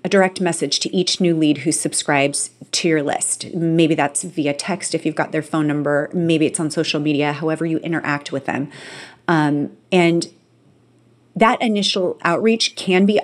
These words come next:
automated, you know, if you can't, if, if, if the lead flow is great, but you can't get back to everyone. Um, but after that, I would definitely recommend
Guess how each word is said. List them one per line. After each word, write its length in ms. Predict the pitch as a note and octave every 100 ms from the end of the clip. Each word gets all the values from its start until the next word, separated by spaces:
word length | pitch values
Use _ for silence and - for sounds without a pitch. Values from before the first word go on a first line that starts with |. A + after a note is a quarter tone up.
| D#3
automated, 500 | D#3 F#3+ A3 C#4 -
you 100 | F#3
know, 140 | D#3+ G#3
if 100 | -
you 60 | E3
can't, 320 | E3+ E3+ E3+
if, 120 | E3 - E3
if, 60 | - -
if 140 | E3+ -
the 100 | D#3+
lead 320 | D#3+ F#3 F#3
flow 300 | - F#3+ F3+ -
is 80 | D#3
great, 300 | - E3+ F#3
but 100 | E3+
you 80 | -
can't 220 | - E3+
get 120 | F3+
back 160 | D3+ D#3
to 120 | -
everyone. 440 | - E3+ F#3 G3+ A3+ - - - - - _
Um, 380 | F#3+ F3+ E3+ E3 -
but 240 | F3 A3 -
after 340 | G#3 A3+ C4+ A3
that, 540 | D#3+ E3+ C4+ - - - - _ _ _ _
I 100 | E3+
would 160 | G#3+ A#3
definitely 400 | F#3 F3+ G3 F3+
recommend 840 | D#3+ D#3 D#3+ D#3+ G3+ G3 D3 D3